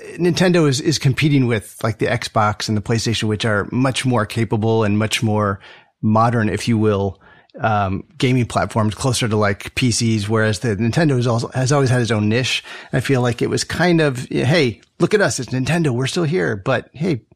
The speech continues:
play this for a while <laughs> until we're ready for the next one." But, uh, I've also heard rumors that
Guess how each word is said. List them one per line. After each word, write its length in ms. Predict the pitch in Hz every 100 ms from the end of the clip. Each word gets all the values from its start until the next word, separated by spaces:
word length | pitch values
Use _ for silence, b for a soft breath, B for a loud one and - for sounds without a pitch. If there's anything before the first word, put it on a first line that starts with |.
| -
play 160 | 165
this 160 | 170 170
for 120 | -
a 40 | 120
while 200 | 127 117
<laughs> 0 |
until 260 | - 156
we're 60 | 143
ready 260 | 139 143
for 100 | -
the 80 | 135
next 260 | 135 123 -
one." 140 | 104 - B B B B
But, 220 | 135 135
uh, 300 | 139 127 117 113 -
I've 140 | 180 233
also 180 | 185
heard 160 | 147 135
rumors 320 | 143 139 113
that 240 | 120 123